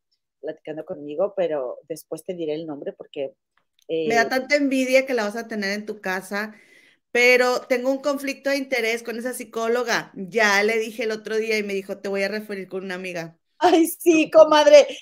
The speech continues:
Speaker 1: ya no nos atiende nuestra querida psicóloga. Oigan, comadritas,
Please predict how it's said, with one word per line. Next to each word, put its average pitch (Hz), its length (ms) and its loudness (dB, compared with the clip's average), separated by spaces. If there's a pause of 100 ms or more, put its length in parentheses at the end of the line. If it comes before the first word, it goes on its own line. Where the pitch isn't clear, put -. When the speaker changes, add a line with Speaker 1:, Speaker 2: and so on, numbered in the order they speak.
Speaker 1:
ya 302 160 8
no 311 220 2
nos 339 180 4
atiende 320 720 10
nuestra 277 280 4
querida 277 300 2
psicóloga. 285 800 4 (220)
Oigan, 240 260 4
comadritas, 240 400 -4